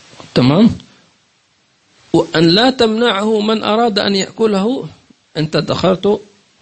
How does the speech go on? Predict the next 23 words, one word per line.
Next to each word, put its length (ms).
اشتريت 400
سندوتشين، 600
واحد 260
عجبك 420
والثاني 460
قلت: 160
"خلينا 340
عشاء". 200
فجاء 520
أحد 220
أفراد 280
الأسرة 380
قال: 160
"أنا 80
أريد 140
السندوتش 380
تبعك". 260
"لا، 280
ممنوع، 460
هذا 80
تبعي، 320
هذا 200
حقي، 340